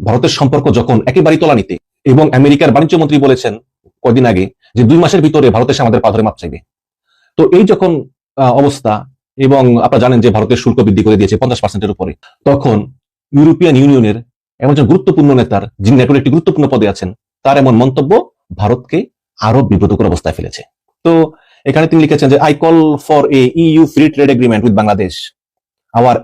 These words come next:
ally and friend।" মানে বাংলাদেশকে বলতেছে, "Our ally and friend। We don't need India। It is on way to be ex India anyhow।" মানে বলতেছেন যে এটা ইন্ডিয়া ভেঙে যাবে anyhow, এইটা নিয়ে চিন্তা করার দরকার নাই, বাংলাদেশের সঙ্গে সম্পর্ক তোমরা বৃদ্ধি করো।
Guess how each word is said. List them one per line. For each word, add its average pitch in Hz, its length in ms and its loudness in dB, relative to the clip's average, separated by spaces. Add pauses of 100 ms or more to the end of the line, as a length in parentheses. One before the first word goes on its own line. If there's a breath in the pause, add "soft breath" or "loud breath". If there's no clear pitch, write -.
(100)
ally 107 200 0
and 107 140 -6
friend।" 95 280 -6 (160)
মানে 107 140 0
বাংলাদেশকে 127 320 0
বলতেছে, 123 260 0
"Our 113 340 0
ally 120 200 0
and 101 160 -8
friend। 87 260 -8 (540 soft breath)
We 113 60 2
don't 165 200 4
need 156 100 2
India। 147 280 0 (720)
It 120 140 -2
is 139 340 0
on 139 160 0
way 117 280 2 (240)
to 117 80 2
be 110 260 0 (160)
ex 151 100 0
India 120 460 2
anyhow।" 87 300 -6 (360)
মানে 139 100 0
বলতেছেন 185 300 0
যে 190 120 4
এটা 175 160 0
ইন্ডিয়া 151 260 2
ভেঙে 117 160 0
যাবে 117 160 2
anyhow, 90 480 -8
এইটা 113 320 0
নিয়ে 120 140 2
চিন্তা 135 180 0
করার 110 120 2
দরকার 120 200 0
নাই, 165 160 -4 (300 soft breath)
বাংলাদেশের 123 300 0
সঙ্গে 117 120 0
সম্পর্ক 101 360 -2
তোমরা 98 160 -2
বৃদ্ধি 120 200 -6
করো। - 160 -12